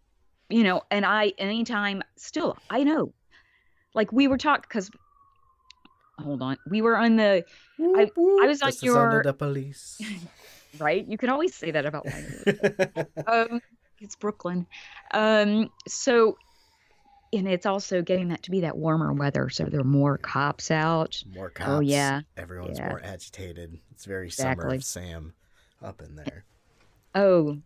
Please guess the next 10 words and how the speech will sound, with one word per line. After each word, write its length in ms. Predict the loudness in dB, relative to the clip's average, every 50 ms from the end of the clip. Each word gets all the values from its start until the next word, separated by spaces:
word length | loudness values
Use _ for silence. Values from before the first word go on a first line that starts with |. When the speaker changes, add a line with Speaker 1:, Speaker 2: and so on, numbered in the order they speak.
| _ _ _ -8
Speaker 1:
wait 260 | -2 0 2 2 2 0
till 220 | 0 0 2 2
August. 720 | 4 2 2 2 0 -2 -2 -4 -6 -18 _ _ -20 -20 _ _ _ _ -14
Yeah. 300 | -10 -8 -6 -6 -8 -8 -10 _ _ _ -20
Speaker 2:
Yeah. 200 | -18 -16 -16 -18 -20 -20 _ _ _ _ _ _ _ _ -12 -8
Speaker 1:
Wait 160 | -8 -8 -8 _ _
till 100 | -12 -8
August. 540 | -8 -8 -8 -6 -8 -10 -10 -12 -16 _ -20 _ -20 -18 -16 -16 -16 -16 -10 -4 0
Um, 500 | 0 2 2 2 2 0 -2 -2 -4 -4 -2
anyway, 600 | -2 0 2 2 4 4 4 2 2 0 -4 -8